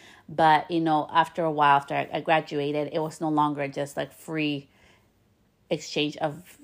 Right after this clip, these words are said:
just all the time, of only money, you know, of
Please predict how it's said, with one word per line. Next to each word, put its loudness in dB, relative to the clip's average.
just -4
all 0
the -4
time, -2
of -6
only -2
money, 0
you -2
know, 0
of -2